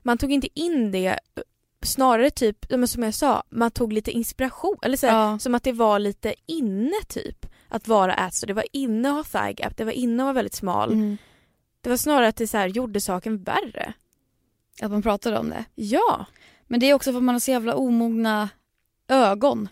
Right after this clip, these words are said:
Speaker 1: Verkligen.
Speaker 2: på den tiden. Alltså nu är man ju mogen, eller inte helt mogen, men
Speaker 1: Mognare.
Speaker 2: mognare och kan se saker ur andra
Speaker 1: Mm.
Speaker 2: perspektiv.
Speaker 1: Mm.
Speaker 2: Och det är också så här, jag har liksom, jag har vänner som har haft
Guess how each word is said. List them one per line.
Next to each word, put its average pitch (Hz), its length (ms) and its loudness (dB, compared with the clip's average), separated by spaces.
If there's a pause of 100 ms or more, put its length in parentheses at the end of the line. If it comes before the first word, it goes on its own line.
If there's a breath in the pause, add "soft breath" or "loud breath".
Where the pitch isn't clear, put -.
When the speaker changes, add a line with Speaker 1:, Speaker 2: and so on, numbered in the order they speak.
(140)
Speaker 1:
Verkligen. 226 480 -4
Speaker 2:
på 247 80 -2
den 214 260 2
tiden. - 300 -4
Alltså - 180 -4
nu 254 180 2
är 285 60 4
man 233 200 2
ju 220 120 0
mogen, 220 680 -2 (260)
eller - 140 -14
inte 202 200 -10
helt 208 280 -4
mogen, 202 300 -6
men 190 200 -4 (140 soft breath)
Speaker 1:
Mognare. 202 520 -2
Speaker 2:
mognare 214 500 0 (440)
och 220 340 2 (100)
kan 220 160 0
se 220 220 0
saker 208 500 -4
ur 208 140 -2
andra 208 420 -4 (680)
Speaker 1:
Mm. 214 240 0
Speaker 2:
perspektiv. - 520 -6 (100)
Speaker 1:
Mm. 202 280 -4
Speaker 2:
Och 247 80 0
det 262 60 6
är 262 40 8
också 247 140 -6
så 247 100 0
här, 214 140 0 (240)
jag 262 160 2
har 277 120 4
liksom, 214 400 -2 (340)
jag 240 160 2
har 254 80 4
vänner 247 480 4
som 202 340 0 (380)
har 190 320 2
haft 180 320 -8